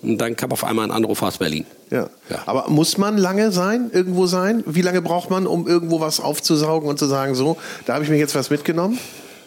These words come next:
Speaker 1: Naja, heute geht's natürlich ein bisschen anders. Heute hat man das Netz, heute hat man Internet und kann sich
Speaker 2: Mhm.
Speaker 1: ganz viele Dinge darüber reinziehen.
Speaker 2: Ja.
Speaker 1: Früher musste man reisen und, und dahin fahren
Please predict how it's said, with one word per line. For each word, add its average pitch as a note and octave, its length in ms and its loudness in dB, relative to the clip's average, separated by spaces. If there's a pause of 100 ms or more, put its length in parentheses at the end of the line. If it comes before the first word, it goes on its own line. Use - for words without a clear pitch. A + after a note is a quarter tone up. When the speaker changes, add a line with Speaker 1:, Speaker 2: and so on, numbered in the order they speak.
(340)
Speaker 1:
Naja, D#3+ 260 0
heute E3+ 240 0
geht's E3 200 0
natürlich D3+ 280 2
ein C#3 80 4
bisschen D3 260 2
anders. C3 400 0
Heute A2 200 0
hat B2 120 0
man B2+ 120 2
das A#2+ 160 -2
Netz, B2 260 -2
heute G#2+ 200 0
hat A2 100 0
man A#2 120 0
Internet A#2 460 0
und F#2 220 -2
kann - 180 0
sich A#2+ 80 4
Speaker 2:
Mhm. B2 60 2
Speaker 1:
ganz G#2+ 200 -2
viele A2+ 240 2
Dinge A2+ 220 2
darüber G2+ 480 0
reinziehen. E2+ 260 0
Speaker 2:
Ja. A2+ 220 0
Speaker 1:
Früher A2+ 240 0
musste B2 240 2
man A2 140 2
reisen A2+ 520 2 (380)
und, A2+ 400 0
und A2+ 200 0
dahin A2 280 4
fahren B2 380 0